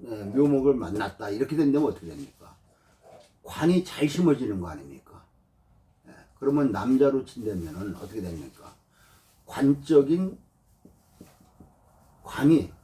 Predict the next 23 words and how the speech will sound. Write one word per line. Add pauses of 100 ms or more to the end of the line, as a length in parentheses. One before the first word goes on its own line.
(360)
잘
발달하는
거죠.
관적인
것이
잘
발달한다
이거죠. (920)
관이라는
건
뭡니까?
나의
사회적 (920)
지위, (180)
신분을
얘기하는
거
아닙니까? (800)
예, (540)
그러니까
사회적
지위나
신분이,